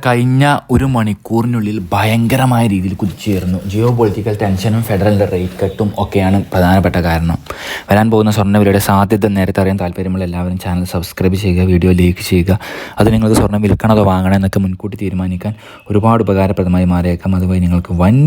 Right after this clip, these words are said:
രീതിയിലുള്ള ലാഭം ഉണ്ടായേക്കാം. ഗോൾഡ് സ്ലൈറ്റ് നെഗറ്റീവ്നെസ്സിലൂടെ തുടങ്ങി, തുടങ്ങി, പക്ഷേ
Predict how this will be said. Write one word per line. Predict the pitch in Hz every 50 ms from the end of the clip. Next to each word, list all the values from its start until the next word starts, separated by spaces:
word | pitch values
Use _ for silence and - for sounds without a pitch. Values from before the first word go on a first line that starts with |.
| 151 135
രീതിയിലുള്ള | 117 107 101 101 95 98 98 104 107 - - - - - - 87
ലാഭം | 85 85 87 87 85 92 95 92
ഉണ്ടായേക്കാം. | 85 82 82 82 82 82 - - 82 78 - - - - - - - - - 95 92
ഗോൾഡ് | 90 92 92 98 107 104 -
സ്ലൈറ്റ് | - 95 92 90 - 101 98
നെഗറ്റീവ്നെസ്സിലൂടെ | 92 87 92 90 - - 95 92 92 95 95 - - 104 98 92 107 - 101
തുടങ്ങി, | 92 98 98 101 104
തുടങ്ങി, | 101 95 98 98 92 92
പക്ഷേ | 90 - 98